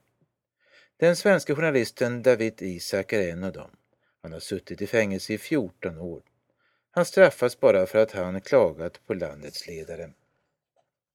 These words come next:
Nu protesterar Europeiska unionen,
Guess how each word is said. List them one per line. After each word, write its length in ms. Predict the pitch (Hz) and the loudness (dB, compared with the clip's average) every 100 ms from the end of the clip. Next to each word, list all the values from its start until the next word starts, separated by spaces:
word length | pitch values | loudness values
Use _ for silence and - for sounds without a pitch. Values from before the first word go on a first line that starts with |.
| _ _ _ _ _ _ _ _ _ _ | _ _ _ _ _ _ _ _ _ _
Nu 200 | 170 190 | 4 6
protesterar 640 | 202 196 - 95 82 85 | 6 0 0 -2 0 0
Europeiska 600 | 90 92 101 98 85 - 98 | 0 0 -2 -4 -6 -4 -4
unionen, 500 | 101 95 87 90 | -2 -4 -6 -8